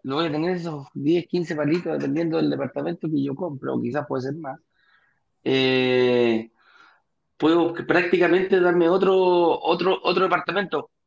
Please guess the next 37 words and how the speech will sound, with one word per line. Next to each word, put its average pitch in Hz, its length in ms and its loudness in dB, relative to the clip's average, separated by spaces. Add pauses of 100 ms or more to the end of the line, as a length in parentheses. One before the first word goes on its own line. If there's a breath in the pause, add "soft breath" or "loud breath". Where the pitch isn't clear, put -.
(140)
ojalá 160 380 2
en 202 60 0
el 170 120 0
mismo, 156 880 0
eh, 139 60 -4
me 117 440 -6
gustaría 156 460 0
la, 160 200 0
pa-, 156 160 -2
pa 151 100 -2
repetir 151 420 2
la 170 100 0
figura, 175 480 0 (380)
o 156 120 -2
si 160 160 0
no, 208 140 2
en 202 60 2
otra 220 180 0
parte - 260 -2
también, 359 320 -2
pues 190 140 0
no, 175 140 4
no 180 140 4
es 196 40 2
necesario 185 500 0
que 220 160 -4
yo 220 140 2
la, 220 140 0 (100)
la, 180 300 0
la 165 200 0
tenga 202 240 0
que 180 120 -2
reinvertir 170 500 -2
en 202 80 -2
el 185 100 -2
mismo 190 240 -6
proyecto. 180 600 -4